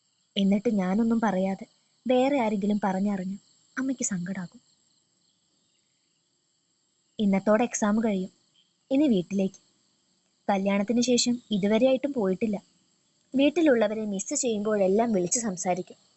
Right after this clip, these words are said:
അതോടെ ആശ്വാസം തോന്നും. ഇന്നത്തോടെ കാശേട്ടൻ്റെ ക്ലാസ്സും കഴിയും. ഒന്ന് അടുത്തിരുന്ന് സംസാരിക്കാൻ ആഗ്രഹമുണ്ടായിരുന്നു. പിന്നെ വേണ്ടെന്ന് വെച്ചു.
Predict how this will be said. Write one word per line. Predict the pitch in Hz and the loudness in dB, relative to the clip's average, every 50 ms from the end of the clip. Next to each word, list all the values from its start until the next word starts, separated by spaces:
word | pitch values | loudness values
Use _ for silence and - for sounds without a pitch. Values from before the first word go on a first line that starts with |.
| _ _ _ _ _ _ _ _ _ _ _ - | _ _ _ _ _ _ _ _ _ _ _ -2
അതോടെ | 330 330 339 349 370 349 285 | -2 0 0 -2 -2 -2 -2
ആശ്വാസം | 190 180 190 - 240 226 214 - 240 226 | -2 -2 -2 0 0 0 -2 -2 -6 -10
തോന്നും. | 208 185 185 196 233 _ _ _ _ _ _ _ _ _ _ _ _ _ _ _ _ _ _ - | -12 -12 -14 -16 -18 _ _ _ _ _ _ _ _ _ _ _ _ _ _ _ _ _ _ -6
ഇന്നത്തോടെ | 196 185 190 190 - 214 214 214 214 220 | -4 -4 -2 -2 0 2 2 2 2 0
കാശേട്ടൻ്റെ | - - 196 185 185 - 202 180 - 185 196 226 | 0 0 0 2 2 0 0 0 0 0 0 2
ക്ലാസ്സും | 247 240 214 214 - 233 226 | 2 0 0 0 -4 -4 -4
കഴിയും. | 233 226 214 202 214 - _ _ _ _ _ _ _ _ _ _ _ _ _ - | -4 -4 -6 -6 -10 -12 _ _ _ _ _ _ _ _ _ _ _ _ _ -2
ഒന്ന് | 320 320 320 330 | -2 -2 0 -2
അടുത്തിരുന്ന് | 277 214 196 196 - 285 277 254 262 269 | -4 -4 -6 -6 -6 -6 -4 -2 -2 0
സംസാരിക്കാൻ | 254 254 202 185 185 - 202 196 196 - 214 208 202 | 0 0 0 -2 -2 -2 -2 -4 -4 -4 -4 -4 -2
ആഗ്രഹമുണ്ടായിരുന്നു. | 180 170 170 170 185 190 220 208 185 175 180 170 170 190 202 - _ _ _ _ _ _ _ _ _ _ _ _ _ - | -2 -4 -4 -6 -6 -4 -4 -4 -4 -6 -6 -8 -10 -12 -14 -16 _ _ _ _ _ _ _ _ _ _ _ _ _ -4
പിന്നെ | 185 180 190 202 | -2 0 0 0
വേണ്ടെന്ന് | 208 185 175 175 185 190 208 | 0 -2 -2 -4 -4 -4 -4
വെച്ചു. | 190 175 - - 240 | -4 -4 -6 -8 -10